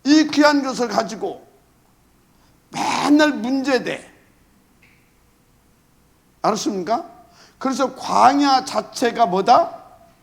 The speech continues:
각자에게 주신 선물 보따리야. 선물 포장지.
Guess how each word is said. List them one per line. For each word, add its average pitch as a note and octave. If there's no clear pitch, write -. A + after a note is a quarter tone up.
각자에게 A#3+
주신 B3
선물 B3+
보따리야. D3
선물 A3+
포장지. F#3+